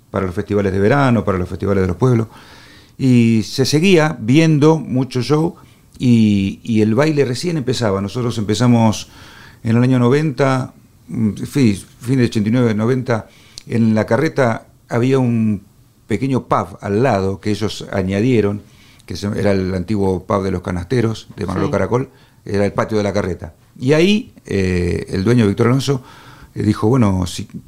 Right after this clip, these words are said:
Speaker 1: esto está libre por las tardes, está libre algunos días", "Si quieren armamos una milonga", o bueno, fue un poco la propuesta mutua, porque él también nos ofrecía ese lugar para dar clases. Así que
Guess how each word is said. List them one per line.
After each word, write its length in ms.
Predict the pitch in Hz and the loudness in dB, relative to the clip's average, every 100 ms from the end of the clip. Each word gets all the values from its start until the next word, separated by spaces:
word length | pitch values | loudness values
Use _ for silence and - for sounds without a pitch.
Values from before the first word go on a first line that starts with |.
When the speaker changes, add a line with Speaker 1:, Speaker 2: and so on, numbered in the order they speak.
| - | -12
Speaker 1:
esto 380 | - 110 101 | 0 2 2
está 160 | 95 110 | 0 -2
libre 440 | 110 131 101 95 90 | 2 2 2 2 -2
por 280 | - - | -6 -10
las 120 | 95 90 | -10 -4
tardes, 300 | 139 123 92 | -2 0 -2
está 120 | 98 | -4
libre 280 | 104 101 95 | -4 0 0
algunos 260 | 98 90 | 0 0
días", 400 | 127 135 113 - - - - - - | 2 2 0 -4 -16 -20 -20 -20 -14
"Si 180 | - 87 | -10 -2
quieren 320 | 107 127 110 | 0 2 2
armamos 460 | 98 101 104 95 101 | 2 0 -2 -4 -4
una 140 | 92 | -2
milonga", 440 | 92 98 98 104 | 0 0 0 -4
o 140 | 104 87 | -4 -4
bueno, 240 | 107 87 - - | -4 -8 -12 -4
fue 120 | 110 | -2
un 80 | 92 | 0
poco 200 | 110 95 | 0 0
la 140 | 92 | -2
propuesta 400 | 92 92 101 - | -2 -2 -2 0
mutua, 420 | 101 110 101 101 95 - - - | 0 0 0 -4 -4 -18 -20 -18
porque 280 | - 95 110 | -10 -4 0
él 100 | 117 | 0
también 260 | 113 110 117 | 2 2 2
nos 160 | 107 | 0
ofrecía 360 | 104 101 92 110 | -4 -4 -2 -2
ese 160 | - 101 | -2 -2
lugar 260 | 95 107 | 0 -2
para 140 | 101 95 | 0 0
dar 160 | 92 92 | 0 -2
clases. 260 | 92 98 | -6 -6
Así 160 | 98 135 | -10 -4
que 200 | 160 151 | -4 -4